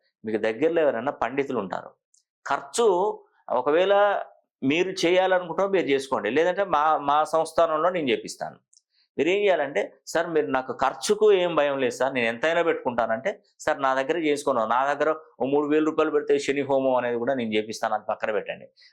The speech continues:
నువ్వు చేసుకుంటానంటున్నావు కాబట్టి ఒక ఎవరినైనా ఒక ముగ్గురిని కానీ ఐదుగురిని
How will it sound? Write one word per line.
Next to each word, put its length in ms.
నువ్వు 220
చేసుకుంటానంటున్నావు 920
కాబట్టి 200
ఒక 100
ఎవరినైనా 520
ఒక 160
ముగ్గురిని 400
కానీ 180
ఐదుగురిని 360